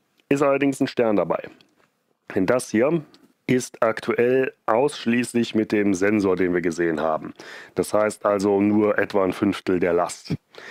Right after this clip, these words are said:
Das andere System, da haben sich ein paar Dinge geändert. Das braucht inzwischen wahrscheinlich auch ein paar Wattstunden mehr.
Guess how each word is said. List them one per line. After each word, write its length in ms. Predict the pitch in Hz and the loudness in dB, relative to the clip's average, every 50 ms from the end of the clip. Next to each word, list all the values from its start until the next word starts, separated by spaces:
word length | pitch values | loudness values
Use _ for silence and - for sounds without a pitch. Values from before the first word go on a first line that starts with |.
| - - - - - - | -18 -18 -18 -16 -8 -4
Das 160 | 104 101 95 | -2 -2 0
andere 340 | - 139 135 160 151 127 120 | 2 2 2 2 2 2 2
System, 600 | 107 110 113 - - - 120 127 143 165 180 160 - - - | 2 2 0 0 0 0 2 2 4 2 2 0 -2 -6 -8
da 380 | 135 117 113 117 117 117 117 110 | -4 0 0 2 2 2 2 2
haben 140 | 113 123 117 | 2 2 2
sich 180 | 110 113 107 | 0 0 0
ein 60 | 113 | 0
paar 140 | 104 - 104 | 0 0 0
Dinge 240 | 104 127 143 135 113 | 2 2 2 2 2
geändert. 460 | 104 104 95 92 104 120 139 160 - | 2 2 2 2 2 2 2 0 0
Das 160 | 127 104 - | -2 -4 -4
braucht 500 | - - - - - - 110 107 107 - | -8 -16 -16 -8 -2 0 0 0 0 -2
inzwischen 560 | - 113 107 - - - 113 104 - 117 107 101 | -2 -4 -4 -4 -4 -4 -4 -2 0 0 0 0
wahrscheinlich 460 | 107 - - - 107 101 107 104 - | 0 -2 -2 -2 -2 -2 -2 -2 -2
auch 120 | 104 - | -4 -4
ein 100 | - 101 | -4 -4
paar 200 | - - 110 104 | -2 0 0 0
Wattstunden 640 | 101 104 - - - - 113 110 110 - - 107 107 | 0 -2 -4 -4 -4 -2 0 0 0 0 0 2 2
mehr. 380 | 113 120 127 135 156 185 214 | 2 2 2 2 0 0 -2